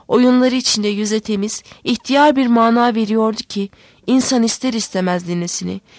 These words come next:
bir zamanların temizlik, müsamaha, iç bekaretiyle ihtiyar-, ihtiyarlayan iyi kadınlarını hatırlıyordu.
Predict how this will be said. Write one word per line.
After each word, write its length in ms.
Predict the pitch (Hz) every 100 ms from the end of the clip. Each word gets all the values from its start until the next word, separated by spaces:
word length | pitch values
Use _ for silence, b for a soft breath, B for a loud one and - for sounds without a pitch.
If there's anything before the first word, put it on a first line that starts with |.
| b -
bir 120 | 302
zamanların 560 | 240 233 214 208 208 208
temizlik, 600 | 220 208 202 208 - - b _
müsamaha, 680 | 226 - 220 214 214 214 196 -
iç 260 | - - -
bekaretiyle 600 | 220 220 214 208 240 226
ihtiyar-, 480 | 214 - 220 202 196
ihtiyarlayan 720 | - 208 - 208 196 190 202 214
iyi 160 | 240 226
kadınlarını 480 | 226 196 196 185
hatırlıyordu. 680 | 185 180 190 180 170 170 -